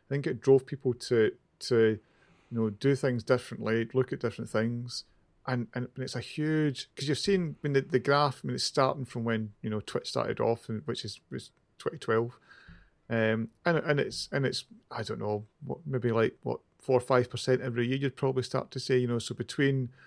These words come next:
you know, we're looking at, say, twenty sixteen,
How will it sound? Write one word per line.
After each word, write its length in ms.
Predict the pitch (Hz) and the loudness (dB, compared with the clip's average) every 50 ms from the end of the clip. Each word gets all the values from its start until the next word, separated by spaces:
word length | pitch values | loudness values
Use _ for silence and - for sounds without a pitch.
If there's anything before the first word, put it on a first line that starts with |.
| - _ _ _ _ _ - | -20 _ _ _ _ _ -4
you 80 | 123 | 0
know, 80 | 117 117 | 2 2
we're 280 | 104 - - - 131 | 2 0 -2 0 4
looking 300 | 123 143 135 - - 139 | 4 4 4 4 2 2
at, 220 | 123 123 117 - - | 4 4 2 2 -2
say, 580 | - - - 120 113 113 113 113 113 110 - - _ _ _ - | -6 -2 0 2 4 4 4 4 4 4 2 -2 _ _ _ -4
twenty 220 | - - 127 - | 2 2 2 2
sixteen, 640 | 117 - 123 - - - - 117 117 123 123 123 120 | 2 0 -2 -4 -4 -4 -4 -4 -2 -2 -4 -6 -8